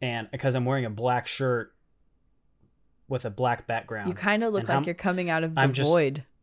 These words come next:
Speaker 1: I'm just a
Speaker 2: <laughs>
Speaker 1: floating head here a little bit.
Speaker 2: <laughs>
Speaker 1: Oh, there. I mean, the light will kind of flicker on and off, but yeah, if I, like, cover my neck,
Speaker 2: <laughs>
Speaker 1: I cover my neck a little bit, it looks like I'm just a head.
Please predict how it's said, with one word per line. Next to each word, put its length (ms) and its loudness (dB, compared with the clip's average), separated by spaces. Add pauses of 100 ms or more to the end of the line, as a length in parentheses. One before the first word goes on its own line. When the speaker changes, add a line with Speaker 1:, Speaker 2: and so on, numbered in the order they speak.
(300)
Speaker 1:
I'm 160 12
just 140 2
a 240 8
Speaker 2:
<laughs> 80 6
Speaker 1:
floating 440 6
head 280 4
here 260 0
a 40 -4
little 200 -6
bit. 320 -4
Speaker 2:
<laughs> 80 -8 (440)
Speaker 1:
Oh, 260 6
there. 240 -4
I 120 6
mean, 120 8
the 60 8
light 260 12
will 80 6
kind 220 4
of 80 0
flicker 420 4
on 160 4
and 100 -2
off, 240 0
but 220 -4 (540)
yeah, 180 8
if 80 4
I, 60 6
like, 160 0
cover 260 6
my 140 2
neck, 560 2
Speaker 2:
<laughs> 300 4
Speaker 1:
I 800 -4
cover 240 2
my 160 0
neck 260 -4
a 40 -2
little 180 -2
bit, 280 -2 (440)
it 140 -8
looks 180 -6
like 120 -4
I'm 80 -8
just 200 -10
a 60 -8
head. 340 -10